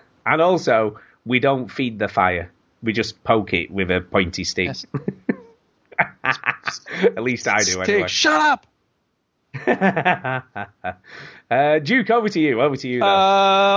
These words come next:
Speaker 2: I'll shout out Rogue Outlaw and Gary Amras and Big Bad Daddy and Antonio and you guys and everyone in the chat and the Duchess.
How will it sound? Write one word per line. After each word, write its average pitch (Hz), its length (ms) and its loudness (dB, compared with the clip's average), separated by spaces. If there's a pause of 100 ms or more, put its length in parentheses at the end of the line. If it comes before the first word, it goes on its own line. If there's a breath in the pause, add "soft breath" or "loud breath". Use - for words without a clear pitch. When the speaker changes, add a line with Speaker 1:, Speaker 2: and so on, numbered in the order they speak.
(120)
Speaker 2:
I'll 196 60 0
shout 190 280 0
out 190 580 2
Rogue 196 240 -2
Outlaw 180 540 2
and 160 960 -4
Gary 170 480 2
Amras 170 760 2
and 147 560 -4
Big 156 160 -2
Bad 147 240 4
Daddy 170 440 4
and 151 100 -2
Antonio 160 800 0 (320 soft breath)
and 143 200 0
you 170 160 0
guys 165 420 4
and 156 80 -2
everyone 160 240 -4
in 156 60 -8
the 151 60 -10
chat 170 540 4
and 160 100 -12
the 156 60 -8
Duchess. 175 580 0